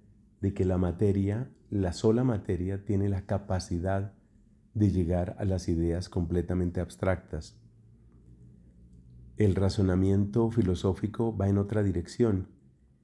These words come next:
y parece mostrar que la sola materia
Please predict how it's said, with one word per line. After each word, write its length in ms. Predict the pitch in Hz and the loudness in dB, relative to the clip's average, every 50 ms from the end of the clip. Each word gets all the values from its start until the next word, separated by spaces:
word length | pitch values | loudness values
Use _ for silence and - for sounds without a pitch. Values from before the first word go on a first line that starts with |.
| _ _ _ _ _ _ | _ _ _ _ _ _
y 100 | 113 104 | 0 2
parece 360 | - 101 90 95 92 104 117 | 2 2 2 2 2 2 2
mostrar 480 | 113 107 101 - - 104 104 98 101 | 2 2 0 -2 -2 -2 -2 -2 -2
que 140 | 101 - 95 | -4 -4 -2
la 140 | 92 87 85 | -2 -2 -2
sola 280 | 85 - 107 101 110 117 | -2 -2 -2 0 0 0
materia 600 | 117 110 104 - 110 98 92 95 95 98 101 | 0 -2 0 0 0 2 2 2 0 -2 -4